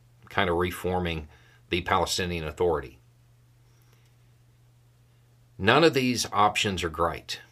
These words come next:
They're all workable. None of them are good. Uh, me personally, I,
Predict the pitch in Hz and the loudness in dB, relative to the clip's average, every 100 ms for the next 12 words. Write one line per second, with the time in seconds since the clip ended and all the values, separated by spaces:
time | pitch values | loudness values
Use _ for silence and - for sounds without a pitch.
0 | _ _ _ 90 87 113 120 95 78 95 | _ _ _ 0 2 4 6 6 4 2
1 | 92 76 - - - _ _ _ _ _ | 0 -6 -10 -14 -20 _ _ _ _ _
2 | _ _ 87 92 92 87 82 - 73 73 | _ _ -4 0 0 -2 -4 -6 -8 -2
3 | 90 85 76 - _ _ _ - - - | 0 0 -2 -8 _ _ _ -20 -20 -20
4 | - - - - _ _ - 87 85 78 | -20 -20 -20 -20 _ _ -4 2 2 2
5 | 76 78 - 117 120 104 - - 123 - | -6 -16 -6 0 2 2 0 6 6 6
6 | 143 131 135 135 117 - - - - - | 2 2 2 0 -4 -12 -20 -20 -14 -14
7 | - 90 98 98 92 | -4 4 6 6 2